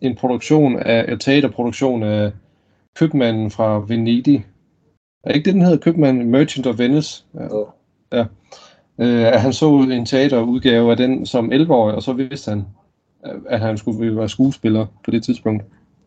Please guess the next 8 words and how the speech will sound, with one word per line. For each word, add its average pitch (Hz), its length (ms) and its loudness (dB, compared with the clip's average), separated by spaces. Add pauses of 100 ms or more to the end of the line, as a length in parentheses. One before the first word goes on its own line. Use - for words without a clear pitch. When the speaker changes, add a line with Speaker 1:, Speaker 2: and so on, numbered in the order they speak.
Speaker 2:
Ja. 107 60 -16 (1080)
Speaker 1:
Så, 110 260 4 (340)
men, 127 320 4
men 135 140 6
jeg 131 120 4
vil 123 100 0
sige, 160 420 4
øhm, 113 320 0